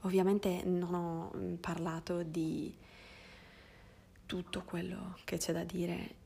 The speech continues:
in questo, su questo tema, ma ho finito il tempo e devo fare altre cose. <laughs> Ma, mm,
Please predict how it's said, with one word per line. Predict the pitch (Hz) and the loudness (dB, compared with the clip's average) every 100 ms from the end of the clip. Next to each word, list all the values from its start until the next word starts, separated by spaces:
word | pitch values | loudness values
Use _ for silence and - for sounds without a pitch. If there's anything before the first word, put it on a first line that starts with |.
| - | -8
in | - 170 | -4 -4
questo, | - 180 - - 175 175 180 - | 0 2 2 2 -2 -2 -2 -4
su | 175 - | -2 0
questo | 180 180 - | 2 2 2
tema, | 180 170 175 214 | 2 2 4 4
ma | 170 - | 2 0
ho | 180 | -2
finito | - 185 190 | 4 4 4
il | 175 | 2
tempo | 170 156 202 - | 2 0 0 -2
e | 180 175 | -2 0
devo | 170 170 | 0 0
fare | 180 180 - | -2 -4 -4
altre | 196 208 185 | -4 -2 -2
cose. | - 170 202 - | -2 -2 -4 -2
<laughs> | - - - - 196 - - - - - - - - | 0 2 2 4 4 2 -4 -6 -10 -10 -12 -10 0
Ma, | 190 185 175 175 175 | 4 4 2 0 -2
mm, | 175 175 | 0 -2